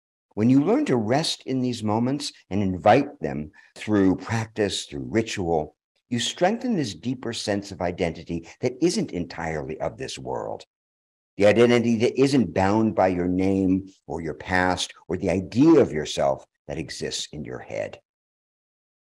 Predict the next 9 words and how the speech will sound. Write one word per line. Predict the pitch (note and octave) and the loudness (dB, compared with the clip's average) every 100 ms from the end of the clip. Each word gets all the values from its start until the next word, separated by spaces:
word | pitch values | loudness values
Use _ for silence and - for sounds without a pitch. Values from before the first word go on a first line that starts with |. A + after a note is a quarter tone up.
| _ | _
That | F#2 A2 D3+ - | 0 2 2 0
self, | - - C#2+ G1+ - | -2 0 0 -4 -8
that | - F#2+ E2 | -6 -6 -6
larger | D2 G#2 B2 C3 - D2 | -10 -8 -2 -2 -2 -8
self, | - B1+ B1+ - - - | -4 -2 -4 -8 -20 -8
is | G#2 - | -6 -6
free | - - C#3 D#3 D3+ D3 C#3+ - - | -8 -8 -4 0 2 0 -2 -8 -10
and | F2+ | -6
attentive | F#2 - G#2+ G2+ G2+ G2 | -6 -6 -4 -4 -2 -4